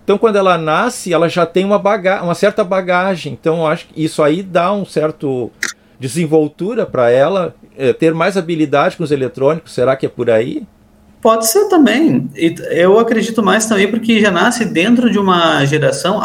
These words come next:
Speaker 2: onde a tecnologia ela já é bem normalizada.
Speaker 1: Uhum.
Speaker 2: Ah, uma mãe, um pai hoje não,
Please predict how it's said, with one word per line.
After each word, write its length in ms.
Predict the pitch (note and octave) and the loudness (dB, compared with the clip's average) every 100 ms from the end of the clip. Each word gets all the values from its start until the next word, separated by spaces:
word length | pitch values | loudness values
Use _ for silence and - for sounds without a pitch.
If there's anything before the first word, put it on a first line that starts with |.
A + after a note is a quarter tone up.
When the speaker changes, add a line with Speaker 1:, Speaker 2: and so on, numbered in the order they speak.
| C#3 | 0
Speaker 2:
onde 180 | C#3+ F3+ | 0 0
a 80 | F3 | -2
tecnologia 800 | F3 F3+ G3+ F#3+ D#3 C#3+ C#3+ F3+ | -4 -4 -2 0 0 0 0 2
ela 340 | - E3 D3 | 2 2 2
já 180 | C#3 B2+ | 0 -2
é 60 | D3+ | -2
bem 320 | C#3+ A#2+ F3 | -6 -2 0
normalizada. 800 | F#3 E3+ D#3+ D3 D3+ G#3+ - - _ _ _ | 0 0 -2 -2 0 0 -2 -12 _ _ _
Speaker 1:
Uhum. 400 | F#2 F#2 G#2 F#2 F#2+ - _ _ _ _ - | -12 -10 -10 -14 -18 -20 _ _ _ _ -2
Speaker 2:
Ah, 920 | B2 B2 A#2+ B2 B2 B2 A#2+ A#2 - - | 2 4 4 4 4 4 2 0 -6 -8
uma 640 | C3 B2 A#2 A2 A2+ A#2 | -2 0 0 0 -2 -2
mãe, 320 | A#2 C3 C3 | 0 0 0
um 80 | A2+ | -2
pai 260 | B2+ B2 C#3 | 0 2 2
hoje 280 | C#3 C3+ | 0 -2
não, 280 | E3 F3 - | -4 -6 -10